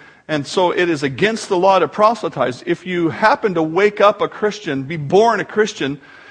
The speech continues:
it's okay to be a Christian, but you cannot proselytize. So my friend and his wife and his kids spent a couple nights in jail because somebody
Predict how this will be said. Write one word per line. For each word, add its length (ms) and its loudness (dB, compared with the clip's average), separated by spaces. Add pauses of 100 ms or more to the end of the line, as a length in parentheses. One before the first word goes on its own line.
(100)
it's 180 -4
okay 500 2
to 80 -4
be 540 2
a 80 6
Christian, 440 -2
but 180 -4
you 60 -6
cannot 420 0
proselytize. 1200 -2 (640)
So 180 2
my 200 4
friend 520 0 (260)
and 140 2
his 240 2
wife 580 0
and 140 -2
his 180 0
kids 520 -6 (500)
spent 280 2
a 60 2
couple 300 2
nights 320 0
in 140 -2
jail 300 -6 (1800)
because 260 -2
somebody 800 0